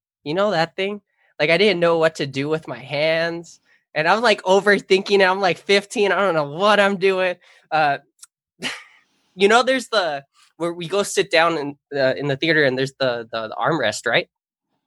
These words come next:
Yeah, the armrest. That's, that's, that's h-, hand signal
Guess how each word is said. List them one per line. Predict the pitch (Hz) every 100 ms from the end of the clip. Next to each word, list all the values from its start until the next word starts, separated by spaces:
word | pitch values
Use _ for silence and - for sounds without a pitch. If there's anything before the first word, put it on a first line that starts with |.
| - -
Yeah, | 143 117
the | 101
armrest. | 135 151 123 127 - _
That's, | - 160 -
that's, | 160 147 - -
that's | 139 - -
h-, | 151 -
hand | 143 139
signal | - 127 127